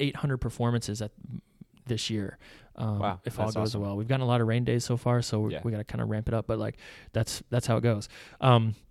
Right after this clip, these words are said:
Speaker 1: and so what that pr-, program does is, one, it helps performers who may not have been performing on the streets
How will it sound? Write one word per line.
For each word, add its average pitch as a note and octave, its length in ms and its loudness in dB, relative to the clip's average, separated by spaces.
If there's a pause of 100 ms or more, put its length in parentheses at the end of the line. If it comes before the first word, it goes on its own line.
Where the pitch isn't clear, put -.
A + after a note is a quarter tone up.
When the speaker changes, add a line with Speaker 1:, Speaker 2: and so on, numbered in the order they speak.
(580)
Speaker 1:
and D#3 80 4
so D#3 140 12
what C#3 240 8
that G3 260 0
pr-, - 160 -14 (140)
program B2 360 4
does A2 220 2
is, A2 100 2
one, C#3 380 4
it C#3+ 100 0
helps D#3+ 220 2
performers C#3+ 520 2
who B2+ 100 0
may B2+ 180 4
not A#2+ 200 4
have A2+ 80 2
been A2+ 200 -2
performing C3 420 0
on D3+ 120 4
the D3+ 80 2
streets E3 420 4